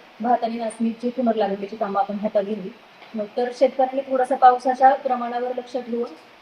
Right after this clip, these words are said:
अ, सगळ्या गोष्टी कराव्यात, असं मी खालापूर तालुक्यातील सर्व शेतकऱ्यांना आवाहन करते.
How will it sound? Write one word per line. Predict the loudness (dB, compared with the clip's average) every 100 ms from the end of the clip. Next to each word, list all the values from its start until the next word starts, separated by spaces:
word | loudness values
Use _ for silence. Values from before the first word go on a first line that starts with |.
| -2
अ, | 2 2
सगळ्या | 0 2 2
गोष्टी | 0 -6
कराव्यात, | 0 2 4 2 -4 -12
असं | -4 0 2 0 -2
मी | -8 -4
खालापूर | 0 0 0 -2
तालुक्यातील | -2 -4 -8
सर्व | -8 -6 -6
शेतकऱ्यांना | -6 -6 -2 -2 -4
आवाहन | -8 -8 -8
करते. | -8 -8 -10